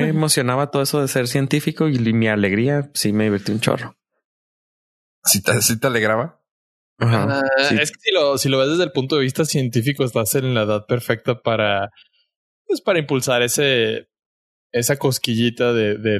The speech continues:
Speaker 3: de la ciencia. O sea, tú ya lo ves como con el morbo y dices, "Una rana", pero, pues, si a un niño le dices que es ciencia y se lo pone divertido.
Speaker 1: No,
Speaker 3: ¿Cómo?
Speaker 1: sí, güey, pero
Speaker 3: Sí.
Speaker 1: independientemente,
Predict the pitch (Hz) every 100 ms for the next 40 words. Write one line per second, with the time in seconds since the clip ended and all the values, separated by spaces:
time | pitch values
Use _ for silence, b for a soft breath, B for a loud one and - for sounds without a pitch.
0 | 113 110 107 98 - 147 180 143 101 101
1 | - 131 135 - 135 143 143 135 - 147
2 | 131 113 - 117 110 107 107 113 127 123
3 | 107 98 120 135 151 139 135 135 131 -
4 | 139 139 139 - 143 147 151 151 151 135
5 | 143 143 139 135 - 123 123 - 127 127
6 | 117 113 107 110 120 110 98 - 107 107
7 | 107 - _ _ - 131 147 180 202 196
8 | 208 139 123 120 123 123 120 127 151 151
9 | 143 160 151